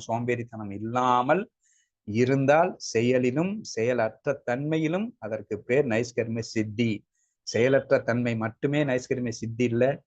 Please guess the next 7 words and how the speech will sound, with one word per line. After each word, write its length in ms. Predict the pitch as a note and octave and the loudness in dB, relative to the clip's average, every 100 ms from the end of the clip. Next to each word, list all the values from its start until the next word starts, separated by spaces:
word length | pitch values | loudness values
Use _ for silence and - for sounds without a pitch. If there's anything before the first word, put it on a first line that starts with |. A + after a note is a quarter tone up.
| _ _ | _ _
செயல் 360 | - A2+ C3+ | -4 2 4
செய்து 320 | C3+ A2+ C3+ C#3 | 4 4 4 4
கொண்டிருந்தால் 600 | C#3 C#3 C3+ C#3 C3+ C3+ | 2 2 2 4 4 4
மட்டுமே 640 | C3 - D3+ D3+ D#3 D#3+ _ _ _ _ _ A#2+ | 0 0 -2 0 -2 -4 _ _ _ _ _ -6
நைஷ்கர்மிய 460 | B2+ B2+ B2+ B2 | -6 -4 -4 -4
சித்தி 320 | A#2+ A#2 A2+ | -4 -6 -2
இல்ல. 380 | A#2 A2 G#2+ - | 0 0 -2 -4